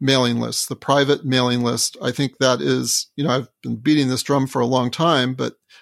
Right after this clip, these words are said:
I think that should be every author's biggest priority for the year ahead, is every single reader you have out there, your thousands of readers, you want every single one of them signed up for your mailing list. It's not enough for them to be following you on Twitter and Facebook,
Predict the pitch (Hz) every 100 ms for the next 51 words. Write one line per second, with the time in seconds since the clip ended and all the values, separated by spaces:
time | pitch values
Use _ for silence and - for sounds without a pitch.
0 | - 139 - 160 - 135 160 170 - 143
1 | 156 185 196 180 180 185 180 - 175 175
2 | - - 175 190 196 131 - 135 123 147
3 | 147 127 185 151 110 - _ _ - -
4 | 147 123 - 180 254 233 190 190 170 135
5 | 165 175 135 139 123 160 139 123 120 123
6 | 117 127 - 151 147 165 165 151 151 -
7 | - 139 117 156 143 127 - - - -
8 | _ - 170 220 180 175 240 - 208 185
9 | 208 160 143 - 151 143 139 - _ _
10 | - 131 127 127 123 113 113 - - -
11 | 151 165 202 170 170 - 143 143 135 123
12 | - 139 135 135 135 127 123 - 135 131
13 | 123 131 127 - 143 139 - 113